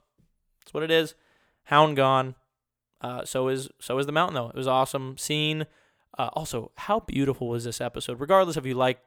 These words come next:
the content of the ep-, episode, how beautiful was the cinematography, the soundtrack, just, e-, oh, beautiful. That shot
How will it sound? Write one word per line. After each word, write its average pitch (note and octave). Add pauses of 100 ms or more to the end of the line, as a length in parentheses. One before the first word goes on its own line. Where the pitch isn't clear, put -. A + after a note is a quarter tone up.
the C#3
content B2+
of A2
the A2+
ep-, A2
episode, A#2+
how E3+
beautiful C3 (440)
was B2
the B2+
cinematography, A#2+
the A2+
soundtrack, A#2+
just, - (100)
e-, C3 (100)
oh, A2
beautiful. A#2 (220)
That -
shot -